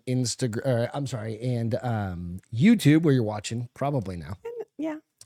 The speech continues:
Speaker 1: And then also we throw all of our pictures and shit out on
Speaker 2: The Insta.
Speaker 1: Instagrams.
Speaker 2: The I G.
Speaker 1: Yeah, so let's jump into some stuff.
Speaker 2: Well, here first, cheers
Speaker 1: Oh, yep.
Speaker 2: to surviving.
Speaker 1: Cheers to Beth surviving.
Speaker 2: Six crazy days.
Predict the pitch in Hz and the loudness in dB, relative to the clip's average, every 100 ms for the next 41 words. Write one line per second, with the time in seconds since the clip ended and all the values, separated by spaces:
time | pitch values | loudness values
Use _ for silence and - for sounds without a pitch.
0 | - - - 160 170 165 156 - 151 147 | -18 -18 -2 4 6 6 4 2 2 4
1 | 156 139 123 - 143 135 - - 185 185 | 4 2 4 4 6 6 2 2 4 6
2 | 165 156 131 - - - - 160 147 135 | 4 2 -2 -6 4 4 4 2 4 2
3 | 127 - 135 131 131 - 127 120 117 117 | 2 2 6 6 6 2 -2 0 2 0
4 | 113 110 107 107 - 175 190 - 214 202 | 0 0 0 -2 -4 -4 -4 -2 -4 -4
5 | _ _ _ 143 131 - 123 113 117 110 | _ _ _ -2 -2 -2 -2 0 -2 -2
6 | 110 110 104 107 107 104 101 104 - - | -4 -4 -4 -4 -4 -4 -2 -2 -4 -8
7 | - - 180 175 175 185 190 160 - 196 | -10 0 0 2 0 -2 -4 -10 4 6
8 | 226 131 - 196 147 101 120 180 123 190 | 6 4 6 8 8 6 4 4 6 6
9 | 185 185 202 170 - 143 - - 180 180 | 8 8 6 6 2 -2 2 6 8 8
10 | 220 285 269 285 269 - 262 208 247 196 | 4 2 4 2 0 0 4 4 4 4
11 | 202 - 156 180 240 208 190 175 180 240 | 2 2 2 4 0 2 2 2 -2 -4
12 | 262 _ _ _ _ - - 170 202 - | -10 _ _ _ _ 0 4 6 4 2
13 | - 120 - 131 135 - - 127 101 82 | 0 0 4 4 4 0 0 0 0 -4
14 | 85 90 92 92 92 - 185 214 185 196 | -6 -8 -8 -8 -10 -8 -8 -6 -6 -6
15 | - | -10